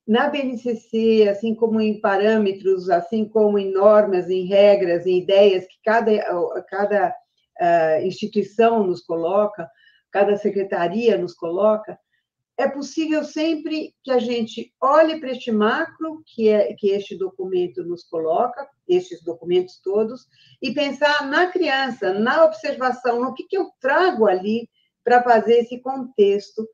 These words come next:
virar alguma coisa que leve a uma experiência significativa, a uma experiência,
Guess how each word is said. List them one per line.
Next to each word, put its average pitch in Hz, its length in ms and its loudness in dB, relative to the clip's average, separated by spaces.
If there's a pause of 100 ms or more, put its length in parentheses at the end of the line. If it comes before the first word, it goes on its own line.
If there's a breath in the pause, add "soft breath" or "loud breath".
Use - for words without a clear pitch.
(260)
virar 196 380 4
alguma 196 380 0
coisa 190 440 -4 (680)
que 240 140 -2
leve 233 560 4
a 220 120 4
uma 214 140 0
experiência 196 640 0
significativa, 185 920 -6
a 185 40 0
uma 180 140 -4
experiência, 170 840 -6